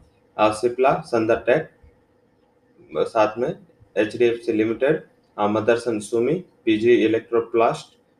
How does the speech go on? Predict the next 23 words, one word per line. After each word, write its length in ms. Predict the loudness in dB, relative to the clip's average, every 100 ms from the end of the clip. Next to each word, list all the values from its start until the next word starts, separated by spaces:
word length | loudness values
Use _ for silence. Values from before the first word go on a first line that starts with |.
| _
uh, 340 | 2 4 4 2
बोदल 320 | 2 2 0 -2
केमिकल, 500 | -4 -2 -4 -4 -4 -8 _ _ _
uh, 140 | -2 0
इसके 280 | -2 -4 -2
लिए 180 | -2
जो 160 | 0 0
न्यूज़ 380 | 2 0 0 -8 -10 -4
या 180 | -4
नतीजा 440 | -4 -4 -2 2 2
है 80 | 2
वो 120 | 0 0
पॉजिटिव 380 | -2 0 -2 0
है। 60 |
स्पार्क 460 | -4 0 2 2 0
and 140 | 0 0
एनबीएफ़सी 580 | -2 0 0 -2 -8
कंपनियों 460 | -4 -4 -4 -6 -2
के 100 | 2
लिए 280 | 2 2 -2 _ _ _ _ _ _ _ _ _ _ _ _ _ _ _ _ _ -14
जो 200 | 2 2
news 320 | 4 2 2
है 140 | -4